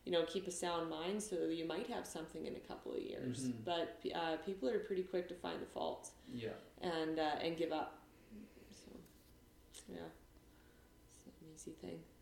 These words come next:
Speaker 1: So what about, uh, getting a foundation on these pups and starting 'em, uh, how do you go about that?
Speaker 2: Well, I mean, in, uh, another episode, Jack talked about just working 'em without many commands.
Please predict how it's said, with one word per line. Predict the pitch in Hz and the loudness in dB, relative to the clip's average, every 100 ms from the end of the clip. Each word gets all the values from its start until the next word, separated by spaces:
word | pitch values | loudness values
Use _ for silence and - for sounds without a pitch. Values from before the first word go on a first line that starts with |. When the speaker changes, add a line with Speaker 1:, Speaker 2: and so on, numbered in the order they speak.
| - - - - - - - | -20 -20 -20 -20 -20 -20 0
Speaker 1:
So | - | 6
what | 202 208 | 8 10
about, | 226 214 - | 10 8 6
uh, | 220 185 175 | 8 8 10
getting | 185 180 | 6 6
a | 175 - - - - | 2 0 -14 -8 2
foundation | 180 165 160 165 180 165 | 4 6 4 4 2 0
on | 165 | -2
these | 160 160 | -2 -4
pups | - 160 147 - | -6 -6 -6 -6
and | - 165 | -6 -4
starting | - 175 165 160 160 | -2 0 2 2 0
'em, | 160 160 156 156 - - - - | 0 -2 -4 -4 -8 -10 -16 -12
uh, | 185 160 156 151 | -8 -6 -6 -6
how | 160 | -4
do | 160 | 0
you | 165 156 143 - - - - - - - - | 0 0 -4 -12 -20 -20 -20 -20 -20 -14 -6
go | |
about | 175 160 - | -4 -4 -4
that? | 170 165 - - - | -4 -4 -8 -18 -2
Speaker 2:
Well, | 147 151 | 8 10
I | 156 | 10
mean, | 170 170 | 8 2
in, | 160 160 | 4 6
uh, | 143 135 127 117 | 6 6 4 4
another | 147 180 151 | 6 8 8
episode, | 127 127 127 - - 123 120 120 | 8 6 4 2 4 8 8 6
Jack | - 117 123 - - - | 4 6 6 4 -2 -6
talked | - 113 - | 2 2 4
about | 120 113 110 - - - | 2 2 0 -4 -12 -6
just | 127 117 - - - - - 123 | -2 -2 -2 -14 -20 -20 -14 2
working | 120 120 135 | 6 6 4
'em | 120 | 2
without | 117 117 - - - 123 | 4 4 4 2 -4 0
many | 127 123 120 | 4 4 4
commands. | 123 113 110 120 | 0 0 0 0